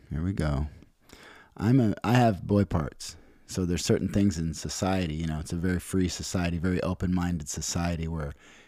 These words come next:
you know, you can, the free exchange of ideas and the, we just say, "Hey, man, whatever you think," or excuse me, "Hey, fellow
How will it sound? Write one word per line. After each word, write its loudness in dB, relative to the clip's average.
you 0
know, 0
you -4
can, -4
the -4
free 0
exchange 0
of -2
ideas 0
and -4
the, -6
we -4
just -2
say, 0
"Hey, 4
man, 0
whatever 0
you 4
think," -2
or -8
excuse -6
me, -4
"Hey, 8
fellow 4